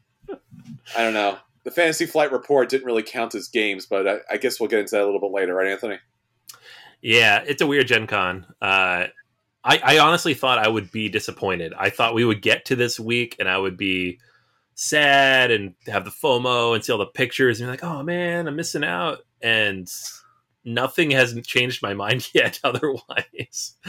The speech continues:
Speaker 2: And I'm sure it's gonna be awesome and everybody is there. And if you're being safe and healthy,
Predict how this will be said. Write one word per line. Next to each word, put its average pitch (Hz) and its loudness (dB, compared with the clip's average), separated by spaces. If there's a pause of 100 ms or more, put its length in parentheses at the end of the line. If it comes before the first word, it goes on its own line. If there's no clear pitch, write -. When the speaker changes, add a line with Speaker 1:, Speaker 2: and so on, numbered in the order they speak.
(300)
Speaker 2:
And 143 4
I'm 139 0
sure 147 2
it's 135 2
gonna 143 -4
be 139 2
awesome 107 0
and 101 0
everybody 101 0
is 98 -2
there. 95 2
And 95 -4
if 87 -10
you're 98 -4
being 95 -2
safe - -4
and 92 -10
healthy, 87 -8